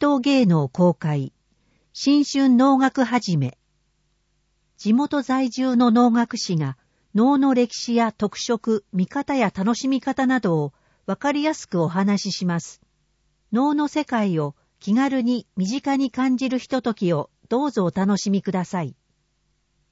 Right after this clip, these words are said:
日時、一月十七日日曜、十四時から十四時三十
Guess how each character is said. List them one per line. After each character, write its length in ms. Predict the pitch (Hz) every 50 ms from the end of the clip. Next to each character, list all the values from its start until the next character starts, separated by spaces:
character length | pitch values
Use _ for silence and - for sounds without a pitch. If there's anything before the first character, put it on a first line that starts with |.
| _ _ -
日 300 | 240 294 285 - 269 220
時、 240 | 175 - 151 143 - _ _ _ _ _ _ _ _ _ _ -
一 260 | 214 - - 294 277
月 280 | 285 285 269 277 262
十 240 | 220 233 262 269 262
七 280 | 247 262 262 254 254 247
日 440 | 226 196 175 - - 151 147 - _ _ _
日 360 | - 190 202 - - 262 254 247
曜、 300 | 240 214 156 131 - _ _ _ _ _ _ _ _ _ _ _
十 240 | 214 254 302 311 285
四 140 | 262 220 190
時 140 | - 175
か 140 | - 175 165
ら 140 | 160 160 165
十 240 | 175 233 269 269 240
四 140 | 208 175 156
時 160 | - 151 139
三 260 | - 220 214 220 214
十 140 | 190 220